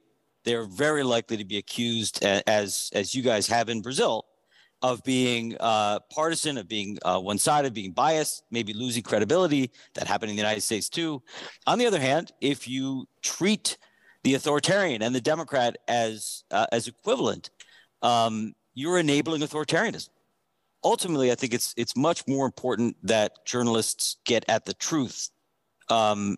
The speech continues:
i-, in a situation like this than, um, than aim for balance. So it's much more important to call an authoritarian politician or authoritarian party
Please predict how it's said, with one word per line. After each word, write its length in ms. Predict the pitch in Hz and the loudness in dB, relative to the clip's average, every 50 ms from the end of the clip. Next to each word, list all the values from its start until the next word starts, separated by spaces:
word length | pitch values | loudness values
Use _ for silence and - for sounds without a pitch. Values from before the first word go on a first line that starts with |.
| - - | -2 -4
i-, 100 | 123 - - | -4 -2 0
in 80 | 123 120 | 0 0
a 40 | |
situation 460 | 113 - 123 - - 127 113 104 - 107 | 0 0 -2 -2 -4 -2 -2 -2 0 0
like 140 | 101 95 | 0 0
this 260 | - 113 107 98 - - | 0 0 0 0 -2 -4
than, 560 | 71 107 110 104 101 101 98 101 98 98 - - _ - | -2 0 0 2 0 0 -2 -4 -8 -10 -10 -8 _ 0
um, 380 | 104 104 104 101 98 95 95 92 | 0 2 2 0 -2 -4 -4 -2
than 220 | 110 107 104 104 | -2 -2 -2 -4
aim 180 | - 117 113 98 | -4 -4 -4 -4
for 140 | - 110 101 | -4 -6 -4
balance. 400 | 87 107 104 95 92 85 - - | 0 2 2 2 2 0 -2 -6
So 80 | - | -8
it's 160 | 104 92 - - | -8 -6 -4 0
much 400 | 107 127 143 147 - - - - _ - - - - - | 2 2 2 2 0 -4 -8 -8 _ -20 -20 -20 -16 -8
more 160 | - 113 120 120 | -4 -2 0 0
important 480 | 107 - - 117 120 110 107 98 - | -2 -2 -6 -8 -6 -6 -6 -6 -8
to 80 | 104 101 - | -8 -10 -10
call 580 | - - - - 127 123 120 123 123 127 123 - _ - - - - _ _ _ _ | -12 -10 -4 0 2 2 4 4 2 0 -2 -6 _ -20 -20 -20 -20 _ _ _ _
an 120 | - 113 107 | 0 0 0
authoritarian 800 | 104 - - 123 120 120 117 - - 120 107 110 113 113 110 - | -2 -2 -2 0 0 2 0 2 2 2 2 2 2 0 -2 -2
politician 680 | - 110 110 107 104 - 113 104 - - - 107 98 | 0 2 2 2 2 0 -4 -6 -6 -6 -6 -6 -6
or 80 | 95 | -6
authoritarian 520 | 95 - - 117 110 - - 117 107 107 98 | -6 -4 -2 -2 -2 0 0 0 0 0 -2
party 480 | - - 101 104 104 98 98 98 95 | -2 -2 -2 0 2 2 0 0 -2